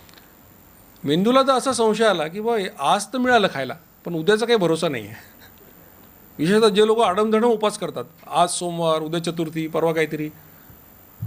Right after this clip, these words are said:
मग मेंदूला असा सिग्नल जातो की "याचा काही भरोसा नाही, उद्या खायला मिळेल की नाही." मग काय, जे मिळालं त्याचं फॅटमध्ये कन्व्हर्सन करून साठवून ठेवा. आणि म्हणून तुमच्या परिचयातले किंवा तुमच्यापैकी जे लोक उ-, उपास करतात, विशेषतः असे,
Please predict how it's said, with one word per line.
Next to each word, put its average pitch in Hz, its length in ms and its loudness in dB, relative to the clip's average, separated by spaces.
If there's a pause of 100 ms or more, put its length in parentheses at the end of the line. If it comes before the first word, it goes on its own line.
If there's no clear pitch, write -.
(500)
मग 220 120 2
मेंदूला 214 400 4
असा 240 200 4
सिग्नल 240 320 4
जातो 196 260 2
की 202 240 -4
"याचा 170 200 -2
काही 226 120 2
भरोसा 185 320 4
नाही, 120 120 -10 (480)
उद्या 160 240 2
खायला 175 200 2
मिळेल 175 220 -2
की 156 80 -6
नाही." 135 120 -8
मग 202 100 -4
काय, 220 260 2
जे 208 180 2
मिळालं 220 440 4 (120)
त्याचं 185 200 -8
फॅटमध्ये 190 420 -2
कन्व्हर्सन 196 440 -2
करून 233 240 -2 (300)
साठवून 165 400 -2
ठेवा. - 180 -12 (800)
आणि 180 120 -2
म्हणून 214 640 2
तुमच्या 175 300 0
परिचयातले 214 600 0
किंवा 233 180 2
तुमच्यापैकी 226 420 0
जे 220 180 0
लोक 226 180 0
उ-, 226 280 0
उपास 226 320 0
करतात, - 280 -10 (200)
विशेषतः 180 300 0
असे, 135 180 -2